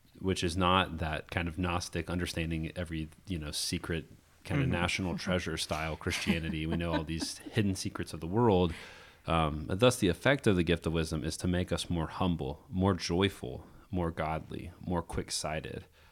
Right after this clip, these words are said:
Speaker 1: as to his will, more resolute in doing of it, and less troubled,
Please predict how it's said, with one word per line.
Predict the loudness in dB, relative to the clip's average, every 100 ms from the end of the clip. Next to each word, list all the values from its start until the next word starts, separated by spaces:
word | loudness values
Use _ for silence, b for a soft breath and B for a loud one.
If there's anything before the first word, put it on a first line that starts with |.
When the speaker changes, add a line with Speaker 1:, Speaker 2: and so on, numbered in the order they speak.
| b b b b
Speaker 1:
as | 0 0
to | -2
his | -2 -2
will, | 0 2 2 -2 -4
more | -2 0 2
resolute | 2 2 0 0 0
in | -2
doing | 2 4 4 0
of | -4
it, | -6 -4
and | -4 -2
less | 0 -2
troubled, | -4 2 4 2 -4